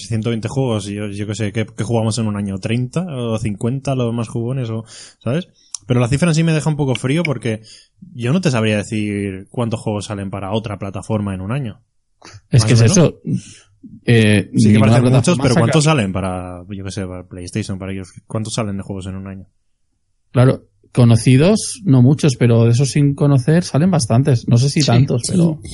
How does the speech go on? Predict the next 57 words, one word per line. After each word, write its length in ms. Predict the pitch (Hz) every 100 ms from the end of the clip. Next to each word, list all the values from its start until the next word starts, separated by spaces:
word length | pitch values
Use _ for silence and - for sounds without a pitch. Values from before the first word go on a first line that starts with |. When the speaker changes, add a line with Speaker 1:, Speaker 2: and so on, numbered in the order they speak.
| - 117
Speaker 3:
de 60 |
Speaker 4:
Todas 20 | 113
Speaker 3:
todas 40 |
Speaker 4:
las 140 | 185
Speaker 3:
formas, 280 | 104 113 113
Speaker 4:
semanas 180 | 110 113
Speaker 3:
nos 60 | 110
estamos 300 | 107 110 120
centrando 360 | 131 123 127 123
en 60 | 117
eso 240 | 117 147
cuando 220 | 135 110
en 160 | 104 101
otras 560 | - 110 123 120 120 117
plataformas 760 | - 113 113 120 123 143 - _ _
na-, 320 | - 107 117 120
se 140 | 120
la 460 | 95 98 101 101 98
trae 160 | - 117
floja, 320 | 120 123 123
digamos, 400 | 117 113 123 120
al 140 | 113 110
resto 200 | 107 120
de 60 |
gente, 400 | 117 113 131 123 -
cuántos 340 | 123 139 135
van 120 | 120
a 80 | 113
salir. 280 | 104 131 120 -
Speaker 2:
Sí. 160 | - 143
Speaker 3:
Van 140 | 120
saliendo 340 | 123 127 131 135
y 40 |
ya 60 | 127
está, 300 | 98 127 107
¿sabes? 220 | - 107 104
En 80 |
esto 140 | 107 -
Speaker 2:
Claro. 100 | -
Speaker 3:
nos 80 | 113
estamos 300 | 117 120 123
intentando, 680 | 117 117 123 120 117 117 117
como, 200 | 117 113
no 60 | 113
sé, 200 | 117 98 - - _
yo 100 | -
siento 260 | 127 160 156
que 160 | 143
de-, 120 | 123 120
como 160 | 123
le 60 | 117
estamos 280 | 117 139 151
ahí 60 |
machacando 400 | 147 131 120 127
demasiado, 440 | 117 104 107 90 -
pienso 260 | 175 131
yo. 120 | 101